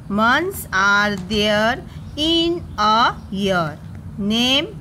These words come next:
them. So how many months are there in a year? First of all, you have to write that <clears throat> number of months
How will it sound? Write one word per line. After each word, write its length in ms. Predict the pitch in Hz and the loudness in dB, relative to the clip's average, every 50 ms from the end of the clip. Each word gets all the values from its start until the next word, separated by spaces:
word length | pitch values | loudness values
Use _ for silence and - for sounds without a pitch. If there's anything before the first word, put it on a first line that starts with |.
| - | -10
them. 520 | - 180 185 185 170 151 143 156 160 - - - - - - - - - - - - - | -4 -2 0 0 0 0 -2 -6 -8 -12 -14 -14 -14 -16 -14 -14 -16 -16 -14 -14 -12 -6
So 160 | - 220 214 | -2 -2 0
how 240 | 185 196 208 233 269 | 2 2 2 2 2
many 260 | 285 311 320 320 320 | 2 2 0 2 2
months 320 | 294 285 277 285 285 277 294 | 2 4 2 2 2 0 0
are 140 | 254 247 | 0 0
there 240 | 226 226 247 262 269 | 2 2 2 2 2
in 180 | 262 254 247 240 | 0 -2 -2 -2
a 60 | 240 | -2
year? 260 | 233 240 247 254 277 | 0 0 0 0 0
First 280 | 277 269 269 262 262 285 | 0 -2 -2 -2 -2 -4
of 100 | 262 240 | -4 -2
all, 120 | 262 262 | -2 0
you 140 | 254 254 254 | 0 0 0
have 240 | 240 233 233 226 226 | 2 2 0 0 -2
to 100 | 269 247 | -2 0
write 300 | 240 233 240 262 240 226 | 0 2 0 0 0 0
that 280 | 247 247 262 302 302 - - - - - - - - - - - | 0 2 2 0 0 -4 -10 -14 -14 -14 -14 -14 -14 -14 -14 -14
<clears throat> 400 | - - - - - - - - - | -14 -14 -14 -14 -14 -14 -8 -6 -2
number 500 | 247 262 254 240 247 262 277 285 302 285 | 2 2 4 4 4 4 4 4 4 4
of 140 | 294 311 320 | 4 2 2
months 560 | 254 254 262 247 208 175 165 - - - | 2 4 4 4 2 0 -4 -6 -8 -10